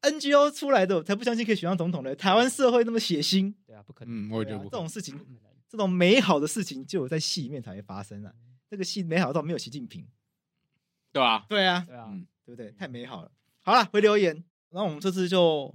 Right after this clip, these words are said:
Speaker 1: 从生命自主权的留言来回，因为我们上次跟生命自主权的都没有处理，是因为上次提议没有来录音，所以我们这次就把提议抓进来，然后我们来一起来处理跟法白实验室生命自主权那一系列有关的留言一起来处理这样子。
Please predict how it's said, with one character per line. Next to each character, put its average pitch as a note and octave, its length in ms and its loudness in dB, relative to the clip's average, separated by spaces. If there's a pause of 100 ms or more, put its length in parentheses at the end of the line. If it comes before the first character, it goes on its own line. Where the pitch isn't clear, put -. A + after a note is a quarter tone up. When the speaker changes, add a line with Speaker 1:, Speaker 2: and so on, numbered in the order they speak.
(160)
Speaker 1:
从 C3 400 -8
生 B3+ 260 4
命 C4+ 160 4
自 A#3 140 0
主 F3+ 140 -2
权 B2+ 160 -12
的 C3+ 120 -8
留 C3 140 -4
言 C3+ 80 -2
来 C3+ 100 -6
回， B2+ 140 -10
因 F3 40 4
为 A3 40 6
我 G#3+ 40 4
们 F#3 60 -2
上 G#3 160 4
次 G3 140 0
跟 G3 180 4
生 G3+ 140 2
命 F#3+ 140 6
自 F#3+ 100 -6
主 D3 100 -6
权 C3 140 -2
的 C#3 100 -2
都 F3 240 2
没 E3 220 2
有 D3+ 160 4
处 C#3 220 2
理， B2+ 100 4
是 C#3 160 -2
因 C#3 60 2
为 C#3 80 0
上 C#3 100 0
次 B2+ 260 -6
提 B2+ 160 -10
议 C3 80 -4
没 A#2+ 120 -6
有 G#2+ 80 -4
来 F2+ 100 -8
录 F2+ 160 -10
音， E2+ 160 -12 (260)
所 - 80 -12
以 A#2+ 40 -6
我 G#2 80 -8
们 F#2+ 100 -8
这 C3 140 -4
次 A#2+ 160 -10
就 A2 280 -8 (220)
把 G2+ 100 -18
提 C#3 120 -12
议 F3+ 100 -2
抓 G3 160 4
进 G3 160 4
来， B2 240 0 (160)
然 A2+ 100 -14
后 B2 140 -4
我 A2+ 60 -4
们 G#2+ 100 -8
来 G#2+ 80 -4
一 D#3 60 0
起 C#3+ 120 -2
来 A2+ 80 -2
处 B2+ 160 -4
理 B2 160 -4 (220)
跟 G3+ 180 -2 (440)
法 A2+ 180 -4
白 B2+ 180 -4
实 C3+ 140 -8
验 C#3+ 180 0
室 B2+ 240 -6
生 D3 200 -2
命 D3 100 -4
自 C#3 100 -10
主 A2+ 80 -6
权 F#2 200 -6
那 B3+ 120 -2
一 A3 60 2
系 - 160 -2
列 B2 80 0
有 G#2 100 0
关 A2+ 160 -6
的 G#2 120 -6
留 F#2 160 -8
言 G2 100 -8
一 A2+ 60 -10
起 - 100 -12
来 F#2 80 -12
处 G#2 160 -10
理 G2+ 100 -8
这 G2+ 120 -10
样 G2+ 80 -6
子。 F2+ 160 -16